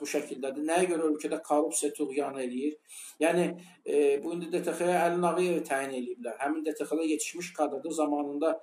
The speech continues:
uzaqlaşdırılmışdı. Bu uzun müddət korrupsiya ilə mübarizə idarəsinin sədr müavini oldu. Yaxşı, korrupsiya ilə Azərbaycanda məsələlər həllini tapdı ki, bu təzədən, e, yüksək vəzifə ilə görəvləndirilir. E,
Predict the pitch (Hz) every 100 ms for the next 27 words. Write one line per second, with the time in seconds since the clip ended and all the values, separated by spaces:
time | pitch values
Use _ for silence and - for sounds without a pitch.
0 | - _ 135 160 151 147 - 143 151 151
1 | 151 - 165 160 160 185 180 156 - 160
2 | - - - 151 160 180 175 151 151 147
3 | 147 156 151 160 151 143 139 - 160 160
4 | 151 135 127 120 110 107 104 101 101 _
5 | - - 139 143 151 143 165 190 175 175
6 | 160 160 156 156 151 156 143 151 170 160
7 | - _ _ 147 151 165 156 180 160 160
8 | 160 180 180 175 170 196 185 185 196 156
9 | 156 143 160 151 151 - _ - 135 131
10 | 151 135 - 156 147 139 - 143 139 127
11 | - 107 131 127 120 117 110 110 104 101
12 | - _ _ _ _ -